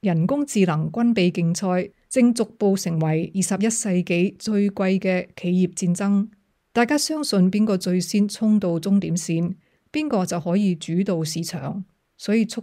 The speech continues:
度至關重要，資金亦都係決定性因素。公司擁有嘅晶片越先進，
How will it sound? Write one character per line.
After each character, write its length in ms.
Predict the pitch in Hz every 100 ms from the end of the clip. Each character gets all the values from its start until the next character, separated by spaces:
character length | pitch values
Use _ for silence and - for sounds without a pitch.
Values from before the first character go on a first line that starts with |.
| -
度 320 | 185 175 175
至 180 | - 214
關 280 | 202 220 226
重 240 | 196 165
要， 260 | 170 180 180 - _ _ -
資 180 | 285 269
金 260 | 262 269
亦 20 |
都 200 | 175 220
係 320 | 220 180 170 - -
決 140 | 202
定 180 | 180 160
性 200 | 160 175
因 160 | 202 208
素。 400 | - 175 170 - _ _ _ _ _
公 160 | 226 226
司 140 | 226
擁 260 | 214 165 190
有 180 | 185
嘅 140 | 180 185
晶 320 | - 247 247
片 320 | 208 170 190 196
越 80 | 185
先 260 | - 226
進， 340 | 196 175 175